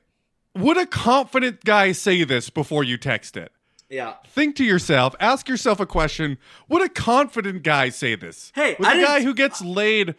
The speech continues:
Speaker 1: once a week ever say this?
Speaker 2: I didn't mean, I didn't ex-, I, whatever. I don't think you're gonna dissect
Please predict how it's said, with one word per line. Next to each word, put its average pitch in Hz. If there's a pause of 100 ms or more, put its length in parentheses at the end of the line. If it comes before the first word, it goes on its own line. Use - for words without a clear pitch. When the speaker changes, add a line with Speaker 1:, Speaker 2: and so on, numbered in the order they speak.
(140)
Speaker 1:
once 196
a 202
week 160
ever 220
say 180
this? 110
Speaker 2:
I 247
didn't 285
mean, 240 (100)
I 196
didn't 294
ex-, -
I, 240
whatever. 311
I 175
don't 247
think 285
you're 269
gonna 214
dissect 196